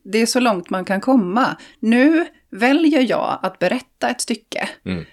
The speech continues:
Speaker 1: Ehm, och det blir en typ av gestaltning. Alltså
Speaker 2: Mm.
Speaker 1: det, det för berättelsen framåt eller visar, liksom, någonting. Och nu
Speaker 2: Mm.
Speaker 1: väljer jag att göra det som kallas, som, som du definierade nu som gestalta, det vill säga kanske skriva en scen med stor närvaro, liksom, med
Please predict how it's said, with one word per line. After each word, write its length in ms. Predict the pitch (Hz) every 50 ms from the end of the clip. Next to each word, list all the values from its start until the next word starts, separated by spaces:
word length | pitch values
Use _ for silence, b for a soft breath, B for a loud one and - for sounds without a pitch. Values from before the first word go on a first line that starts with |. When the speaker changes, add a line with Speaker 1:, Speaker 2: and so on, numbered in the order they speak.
| B B
Speaker 1:
Ehm, 640 | - 190 185 185 175 175 175 170 170 175 170 165 170 170 _ -
och 180 | - 202 202 -
det 200 | - 214 196 185
blir 180 | 175 196 220 - -
en 280 | 185 - 175 196 226
typ 340 | - - 170 143 139 - -
av 120 | 160 156 180
gestaltning. 800 | 202 202 - - - 202 247 262 - _ - - - - -
Alltså 180 | 165 165 185 185
Speaker 2:
Mm. 120 | 175 190
Speaker 1:
det, 180 | 196 208 220 208
det 60 | 196
för 280 | 202 - - 196 165 170
berättelsen 540 | 180 190 170 147 - - 160 - - 170 170
framåt 500 | - - 101 - - - 185 175 - -
eller 200 | 175 160 156 156
visar, 560 | 180 185 180 151 143 - - - - 165 185
liksom, 480 | 190 190 - - - - - - - -
någonting. 640 | - 175 175 - - - - - - - - 139 -
Och 140 | - 202 214
nu 60 | 208
Speaker 2:
Mm. 100 | 214 214
Speaker 1:
väljer 360 | 277 254 220 175 156 160 170
jag 140 | 170 170 170
att 160 | 160 165 -
göra 180 | 190 170 156 156
det 140 | 151 151 -
som 120 | - 156
kallas, 480 | 160 - - - - - - - - -
som, 280 | - 180 175 156 147 147
som 220 | - - 175 160
du 260 | - 151 135 - - _ _ _
definierade 440 | - - 160 - - 165 151 139 151
nu 140 | 151 156 151
som 160 | - 151 -
gestalta, 540 | - 156 - - - - - - - - 147
det 80 | 147 151
vill 60 | -
säga 180 | - 151 151 156
kanske 240 | - 180 160 - 165
skriva 280 | - - 175 170 151 156
en 80 | 151
scen 500 | 147 - - - 170 147 - 139 135 147
med 100 | 160 160
stor 260 | - - 165 151 147
närvaro, 640 | - 147 143 143 139 135 131 - - - - - -
liksom, 400 | - 143 - - - - - -
med 220 | - - - -